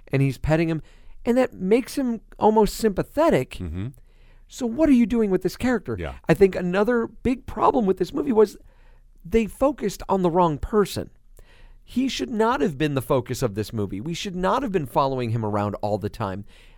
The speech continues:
Speaker 1: Elizabeth Shue
Speaker 2: Yeah.
Speaker 1: should have been our main character that we fi-, she's top billed.
Speaker 2: She,
Speaker 1: She
Speaker 2: oh,
Speaker 1: should
Speaker 2: is
Speaker 1: have
Speaker 2: she?
Speaker 1: been, yeah, she
Speaker 2: Over
Speaker 1: should
Speaker 2: Kevin Bacon?
Speaker 1: Yeah, I think so.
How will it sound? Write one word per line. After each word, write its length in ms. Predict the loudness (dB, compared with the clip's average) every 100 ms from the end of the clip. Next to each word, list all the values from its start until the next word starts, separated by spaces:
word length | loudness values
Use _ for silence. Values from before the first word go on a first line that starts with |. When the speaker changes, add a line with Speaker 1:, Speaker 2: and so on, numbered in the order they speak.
| -6
Speaker 1:
Elizabeth 500 | -2 -2 -2 -4 -8
Shue 320 | -2 0 0
Speaker 2:
Yeah. 140 | 0 4
Speaker 1:
should 140 | 4
have 180 | 4 2
been 240 | 0 2 0 0
our 140 | 0
main 280 | 2 0 0
character 500 | 2 2 0 -2 -2
that 200 | -2 -2
we 80 | -4
fi-, 140 | -6 -10 -12
she's 260 | -8 -6 -6
top 340 | -2 0 0
billed. 340 | 4 6 6 2 -16
Speaker 2:
She, 200 | -12 -10
Speaker 1:
She 280 | -8 -2 0
Speaker 2:
oh, 20 |
Speaker 1:
should 200 | 4 4
Speaker 2:
is 140 | 4
Speaker 1:
have 0 |
Speaker 2:
she? 120 | 2 0
Speaker 1:
been, 200 | 0 2
yeah, 300 | 4 4 0
she 140 | 4
Speaker 2:
Over 180 | 4 4
Speaker 1:
should 120 | 2
Speaker 2:
Kevin 180 | 2 2
Bacon? 380 | 2 2 2 4
Speaker 1:
Yeah, 180 | 4 4
I 60 | 4
think 240 | 2 -2
so. 340 | -2 0 2